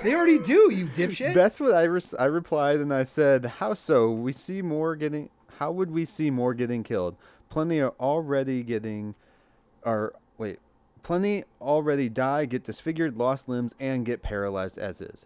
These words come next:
Speaker 2: And then, to be nice, I said, "I only ask because we do have an annual stunt award ceremony with the Taurus World Stunt Awards. And then the Screen Actors Guild finally started awarding stuntmen and women.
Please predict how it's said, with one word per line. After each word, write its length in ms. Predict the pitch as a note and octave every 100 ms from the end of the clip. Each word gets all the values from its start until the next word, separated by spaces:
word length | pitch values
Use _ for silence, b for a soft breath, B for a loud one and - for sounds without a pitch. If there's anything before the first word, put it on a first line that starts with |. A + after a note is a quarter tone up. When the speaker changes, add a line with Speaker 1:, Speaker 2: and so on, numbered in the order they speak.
| -
Speaker 2:
And 180 | A2+ B2+
then, 320 | F#3+ F3 E3+
to 100 | -
be 140 | G#2+ C3+
nice, 340 | E3 A#2+ A#2 A#2
I 80 |
said, 360 | G#2 B2 G#2 G2 _ _
"I 160 | A2 A2 -
only 400 | G3 G#3+ G3 F3
ask 480 | A#2 G#2 G2+ - - -
because 580 | A#2 - - F3+ C3 A2
we 100 | A2+
do 220 | A#2+ F#3+
have 280 | C3+ B2+ A2+
an 160 | G#2+ -
annual 360 | B2+ D#3 E3+
stunt 320 | E3 - B2 A2
award 300 | A#2 A2 G#2
ceremony 500 | A#2 G#2 G2 G2 G2+
with 160 | G2+
the 60 | F2+
Taurus 440 | - G#2+ A2 -
World 260 | A#2 G2+ G2+
Stunt 240 | - A2+
Awards. 420 | G#2 F2+ D2 G#2 - b b b b
And 100 | C#3+
then 120 | C#3
the 60 | C3
Screen 280 | - G3+ F#3+
Actors 260 | E3 D3+
Guild 320 | A#2 B2+ A#2+ A2+
finally 300 | A#2+ A2 A2
started 280 | A2+ G#2+ G2
awarding 340 | G2 G2+ F#2+
stuntmen 400 | - F#2+ D#2 G2
and 120 | G2
women. 280 | G#2 F#2 F2